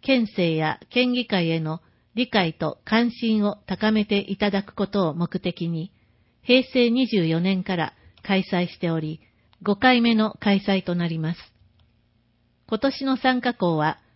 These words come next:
次の六校に決定しました。県立西野京高等学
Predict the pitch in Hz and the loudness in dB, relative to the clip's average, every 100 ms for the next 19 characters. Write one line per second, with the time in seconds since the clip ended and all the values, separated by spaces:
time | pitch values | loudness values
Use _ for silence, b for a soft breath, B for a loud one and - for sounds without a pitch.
0 | _ - 226 240 240 226 220 233 269 - | _ -2 0 2 2 2 2 2 0 2
1 | 190 165 156 - - 160 - 180 165 160 | 2 2 0 -6 -4 -4 -2 -4 -4 -6
2 | 156 - - - _ _ _ _ _ _ | -8 -10 -14 -14 _ _ _ _ _ _
3 | _ _ _ _ _ _ _ _ _ _ | _ _ _ _ _ _ _ _ _ _
4 | _ _ _ - 247 247 233 - 214 - | _ _ _ 0 2 2 -4 -2 -4 -2
5 | 214 202 254 254 247 175 156 170 175 170 | -2 -2 -2 -2 0 -2 0 -2 -2 -2
6 | 165 160 | -2 -4